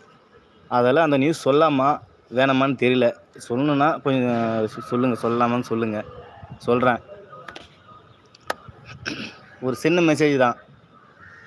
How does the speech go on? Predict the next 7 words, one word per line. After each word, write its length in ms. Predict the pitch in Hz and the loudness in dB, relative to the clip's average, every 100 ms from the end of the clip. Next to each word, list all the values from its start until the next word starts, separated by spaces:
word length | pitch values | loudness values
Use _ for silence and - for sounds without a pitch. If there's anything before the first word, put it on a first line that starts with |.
| - - - - - - - - | -20 -20 -20 -20 -20 -20 -14 -2
நான் 140 | 123 139 | 2 4
ஏற்கனவே 320 | 156 185 170 | 4 4 4
YouTube-ல 340 | 175 165 147 160 131 | 4 2 2 0 2
போட்டுக்கிறேன் 360 | 175 165 139 | 2 4 4
அந்த 100 | 120 127 | 4 4
வீடியோ. 220 | 123 135 - - - - - - - | 4 4 0 -10 -20 -20 -20 -20 -2
ஆனா 100 | 135 | 2